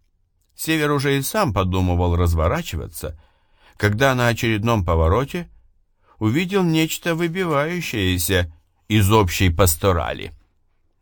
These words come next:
Это было пожарище, и притом большое. Судя по периметру черного пятна, здесь сгорел немаленький дом,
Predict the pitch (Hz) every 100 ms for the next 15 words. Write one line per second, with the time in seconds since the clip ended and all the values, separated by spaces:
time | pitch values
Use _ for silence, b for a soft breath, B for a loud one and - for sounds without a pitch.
0 | _ 107 - 123 113 131 127 113 123 107
1 | 110 104 87 98 - 120 131 - _ _
2 | _ B B - 101 110 104 82 120 120
3 | 120 117 - 76 50 - - _ _ _
4 | _ _ - - 139 123 123 - 110 104
5 | 95 95 101 92 110 85 107 104 104 101
6 | 87 82 82 82 98 b b b b b
7 | - 85 90 120 151 - 127 143 123 135
8 | 143 143 139 131 135 131 131 - 131 107
9 | 90 80 71 65